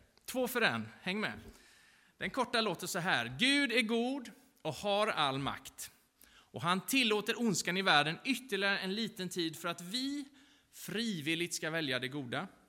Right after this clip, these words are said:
Kampen mellan ont och gott finns genom hela Bibeln och runt omkring oss, men också inom oss. Men tack och lov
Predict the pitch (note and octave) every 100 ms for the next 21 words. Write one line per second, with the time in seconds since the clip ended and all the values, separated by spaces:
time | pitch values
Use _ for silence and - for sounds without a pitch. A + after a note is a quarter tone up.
0 | _ _ _ _ _ _ _ _ - G#3
1 | B3 A#3+ A#3+ A#3 A3+ A3+ A3 A3+ A3 A3
2 | G3 F#3 G3 - - B3 B3+ D3+ - -
3 | - - _ _ C3+ D#3 E3 F#3 D#3+ D3+
4 | D3 B2 A#2+ C#3 - D#3+ E3+ A3+ A#3+ A3
5 | G#3 F#3 G3+ D3 D#3 C3+ - - - _
6 | _ _ _ _ - C#3 E3+ - D#3 -
7 | A3 E3+ B2+ C#3+ E3+ - - - _ _
8 | _ _ _ _ _ - F3 F3+ A#3+ A#3+
9 | B3+ A3 A3+ A3+